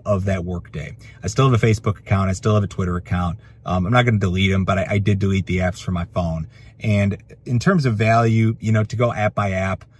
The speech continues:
um, YouTube, I think, is the most valuable to me, at least. You can learn a lot on YouTube. Uh, you can kinda customize it to, to how you want it to work. If you need, uh, some sort of,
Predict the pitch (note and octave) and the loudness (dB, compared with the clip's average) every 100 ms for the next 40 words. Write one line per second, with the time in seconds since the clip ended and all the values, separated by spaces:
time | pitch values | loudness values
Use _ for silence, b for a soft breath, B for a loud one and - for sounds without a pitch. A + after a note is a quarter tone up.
0 | b b - F#2+ F#2+ F#2 F#2+ - A#2 C#3 | b b -6 -4 -2 -4 -6 -8 0 2
1 | D#3+ E3+ C#3+ B2 C3+ A#2+ G#2+ G2 G2+ - | 2 2 4 2 0 0 0 2 0 0
2 | G#2+ A2 A2 G#2+ - F#2 F#2+ A2 A2+ A2+ | 0 2 2 0 -2 -4 -2 0 0 0
3 | G#2+ - b b D3 C#3 G2+ G2+ G#2 A2 | -2 -10 b b -4 0 2 2 4 4
4 | A2+ A2 A2 G#2+ A2+ A2 G#2+ - b b | 4 2 2 0 2 2 2 -2 b b
5 | G2+ G2 A2 G#2+ - G#2 G#2+ G2 - G#2 | -2 -2 -2 -4 -4 0 0 2 0 2
6 | A2+ G#2 G#2+ G#2+ G#2+ - G2+ G2+ - G2+ | 2 2 4 2 0 2 0 0 -4 -2
7 | F#2 G#2 G#2 G#2 G2+ - F#2 G2+ G#2 G2 | 0 2 2 2 0 -2 -4 0 0 0
8 | - B B - G2+ G#2+ A2 G#2+ G#2+ G#2+ | -8 B B -8 0 4 4 4 4 0
9 | - G#2+ G2 F#2+ F#2+ - - - - G2+ | -4 -2 -2 -2 -4 -12 -20 -20 -16 -4
10 | - A2+ A2 A#2 G#2+ G#2 F2+ | 2 4 4 4 4 4 0